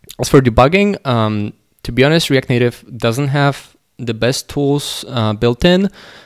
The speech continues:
Um, some of that I, I've, I've been working myself to, to build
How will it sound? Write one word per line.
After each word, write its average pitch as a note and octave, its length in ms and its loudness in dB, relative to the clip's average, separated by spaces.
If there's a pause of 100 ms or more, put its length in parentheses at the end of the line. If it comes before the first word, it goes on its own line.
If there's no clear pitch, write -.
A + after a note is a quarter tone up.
(140)
Um, G#2+ 840 -2
some C#3 220 -2
of D3 120 2
that A#2+ 220 0
I, G#2 480 -2
I've, A2 360 -4
I've A#2 140 0
been A#2 180 0
working A#2 300 2
myself G#2+ 360 0
to, G#2 260 0
to - 160 -8
build A2 560 0